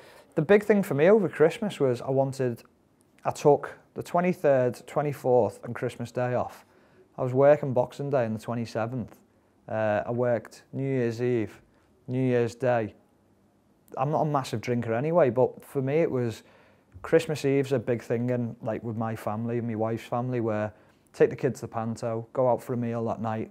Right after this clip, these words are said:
relax, enjoy it, look forward to Christmas Day. Christmas Day's at home with all the family, having a nice meal, presents, whatever, like everyone else's is. But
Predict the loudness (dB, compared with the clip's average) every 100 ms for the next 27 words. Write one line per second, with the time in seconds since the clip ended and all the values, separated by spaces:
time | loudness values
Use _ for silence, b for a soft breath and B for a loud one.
0 | -8 -4 0 0 -2 -6 -6 -2 -2 0
1 | 0 -2 -2 -2 -2 -2 -6 -6 -6 -6
2 | -8 -4 -2 -4 b b b -6 -4 -4
3 | -6 -2 0 -2 -4 -4 -2 -2 -2 0
4 | 0 -2 -4 -4 -2 -2 -2 b b b
5 | b b b -2 -2 -2 -6 -8 -6 -4
6 | -4 -4 -6 -2 -2 -4 -8 -10 0 2
7 | 2 -4 -2 0 2 2 0 0 0 -2
8 | -2 -4 -4 -4 -4 0 0 0 -4 b
9 | b b 6 6